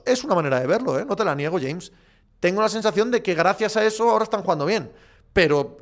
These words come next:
puedes decir ya, igual no, igual si hacían esto desde el principio ya jugaban así. Puede que sí, puede que sí, pero el proceso, tal y como lo han llevado,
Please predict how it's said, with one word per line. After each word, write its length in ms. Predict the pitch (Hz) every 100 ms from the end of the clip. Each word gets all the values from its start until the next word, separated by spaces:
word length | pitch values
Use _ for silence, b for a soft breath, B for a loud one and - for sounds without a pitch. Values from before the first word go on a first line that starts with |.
| -
puedes 280 | - 165 170
decir 340 | 170 - 175 135
ya, 420 | 185 170 - - _ _ _
igual 300 | 180 165 214
no, 220 | 190 240
igual 180 | 147 175
si 60 | 190
hacían 180 | 202 208
esto 140 | 208
desde 120 | 208
el 40 | 202
principio 360 | 185 180 196 226
ya 80 |
jugaban 260 | 226 220 175
así. 240 | 151 214 B B -
Puede 220 | 220 240
que 80 | 180
sí, 260 | - 185 B B B
puede 220 | 180 220
que 80 | 208
sí, 140 | 214
pero 180 | - 196
el 80 | 180
proceso, 640 | 185 165 226 240 233 254 -
tal 160 | 185 175
y 20 |
como 160 | 175
lo 60 | 185
han 80 | 220
llevado, 380 | 214 202 269